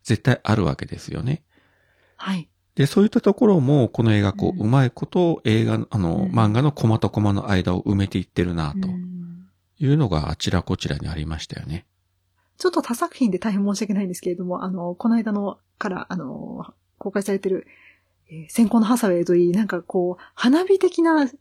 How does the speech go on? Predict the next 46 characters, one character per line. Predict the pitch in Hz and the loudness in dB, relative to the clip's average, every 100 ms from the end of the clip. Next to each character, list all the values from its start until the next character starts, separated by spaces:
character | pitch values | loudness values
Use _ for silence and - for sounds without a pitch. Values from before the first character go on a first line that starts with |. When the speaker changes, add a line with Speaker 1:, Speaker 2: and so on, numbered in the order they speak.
| _ | _
Speaker 2:
ョ | - 277 | -2 0
ッ | - | 4
ト | 190 | 4
を | |
見 | 190 | 4
る | 180 | 2
と | 180 | 2
私 | 190 208 | 0 0
は | |
テ | 202 | 2
ン | 269 | 2
シ | 214 | 2
ョ | |
ン | 180 | -2
が | |
上 | 180 | -2
が | 208 | -2
っ | |
て | - | -2
し | - | -2
ま | 202 | 2
う | |
の | 240 - 202 | 2 2 -2
で、 | 208 202 - | -4 -6 -10
<laughs> | - | -6
あ | - 240 | -2 0
の、 | 208 214 - - - - | 2 -2 -4 -12 -14 -8
あ | 190 | -4
の、 | 180 180 | -2 0
ナ | 190 277 | 0 2
タ | 277 | 2
リ | 196 175 | 2 0
ー | |
と | 165 156 _ - | -2 -6 _ -8
一 | 196 | -4
緒 | 190 | -4
に | 185 | -2
ジ | 208 196 | -2 -2
ン | |
が | 175 | -2
話 | 190 196 | -2 0
し | |
て | 180 | -2
る | |
時 | 175 165 | -4 -8
の、 | 165 - | -8 -8